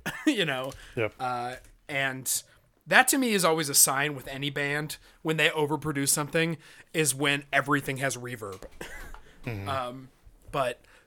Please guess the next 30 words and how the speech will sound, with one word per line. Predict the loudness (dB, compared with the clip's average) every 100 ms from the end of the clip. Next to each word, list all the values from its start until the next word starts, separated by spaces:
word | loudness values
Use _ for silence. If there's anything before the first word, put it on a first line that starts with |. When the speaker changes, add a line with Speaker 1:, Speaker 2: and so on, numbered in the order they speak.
| 0
Speaker 1:
so | 4 4
that's | 2 4
why | 6
I | 6 4
actually, | 2 0 2
like, | 2 0 -2
think | -2 -2 0
that | -2 -2
the |
back | -4 -2 0 2
half | 0 0
of | -8
this | -2
second | -2 -2 -4 -8 -10
album | -10 -10 -12 -12
is, | -10 -8 -8 _ _ _ _ _ _ _ _ _ _ -20 -20 _ _ _
is, | -8 -4 -2
um, | -2 -6 -10 -18 _ _ _ _
I | 2
don't | 4
know, | 2 -4 _ _
like, | 0 4
a |
more | 4 6
digestible | 6 6 6 4 0 -2
version | 0 -2 -2
of | -8
their | -8 -10
old | -10
stuff. | -10 -10 -14